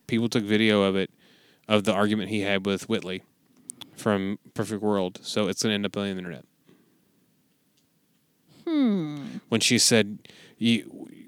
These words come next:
Speaker 1: you had problems with Adele, you met Meredith, or Ellis Gray, and then after Ellis, you got back with Adele, and then when Adele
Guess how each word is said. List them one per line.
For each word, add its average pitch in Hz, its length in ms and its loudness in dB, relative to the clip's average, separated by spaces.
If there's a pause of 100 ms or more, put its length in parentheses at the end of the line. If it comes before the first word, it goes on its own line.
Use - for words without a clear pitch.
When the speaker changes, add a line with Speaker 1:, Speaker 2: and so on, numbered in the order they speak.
(220)
Speaker 1:
you 117 220 2
had 110 180 0
problems 113 280 4
with 104 120 -4
Adele, 113 460 4
you 104 300 2
met 104 200 0
Meredith, 101 560 -4
or 95 300 -4 (200)
Ellis 117 320 2
Gray, 123 420 10
and 117 100 8
then 107 60 6
after 104 260 0
Ellis, 123 580 6 (680)
you 104 480 -2 (160)
got 113 200 2
back 104 220 0
with - 100 -10
Adele, 127 540 6
and 107 100 -2
then 101 120 2
when 101 80 2
Adele 107 280 4